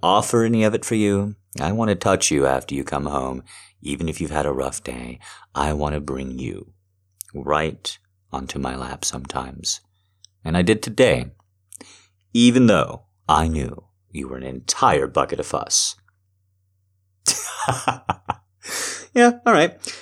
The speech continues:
Well, if fuss bucket is too much, just imagine what other guys are calling their girlfriends in this kind of scenario. Hmm? Uh-huh, that's right. Grass is always greener, huh?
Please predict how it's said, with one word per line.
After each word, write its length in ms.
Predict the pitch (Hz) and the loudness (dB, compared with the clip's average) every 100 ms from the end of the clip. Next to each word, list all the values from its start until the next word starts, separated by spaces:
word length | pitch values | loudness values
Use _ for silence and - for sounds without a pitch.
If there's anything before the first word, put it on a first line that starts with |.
| - | 2
Well, 160 | 165 | 6
if 140 | 131 127 | 6 6
fuss 260 | - 165 | 6 6
bucket 320 | - 95 90 78 | 6 4 4 4
is 100 | - | 4
too 160 | - | 4
much, 260 | 80 78 - | 4 4 4
just 200 | 101 - | 4 6
imagine 420 | 92 87 87 90 | 6 6 4 4
what 140 | 73 | 4
other 240 | - 85 76 | 4 4 4
guys 260 | 73 71 | 4 4
are 60 | 73 | 2
calling 280 | - 82 73 | 0 2 2
their 120 | 71 | 0
girlfriends 600 | - 73 69 78 69 67 | 2 2 4 0 -4 -4
in 120 | 71 | -4
this 180 | 67 - | 0 0
kind 300 | - 65 65 | 0 -2 -2
of 80 | - | -2
scenario. 640 | - - 123 - - - - _ | 0 -2 -6 -8 -10 -14 -18 _
Hmm? 280 | 113 165 190 - _ _ _ - | 2 2 0 -6 _ _ _ -2
Uh-huh, 460 | 80 92 87 107 180 180 _ | 2 4 4 2 0 -4 _
that's 260 | 78 - 98 | -4 0 2
right. 380 | 123 85 78 - _ _ _ _ _ _ _ _ _ _ _ - | 4 4 0 -8 _ _ _ _ _ _ _ _ _ _ _ -6
Grass 300 | 73 73 80 | -2 0 2
is 100 | 76 | 4
always 300 | 92 95 - | 4 2 0
greener, 340 | 98 104 65 | 0 0 0
huh? 280 | 71 85 | 0 -4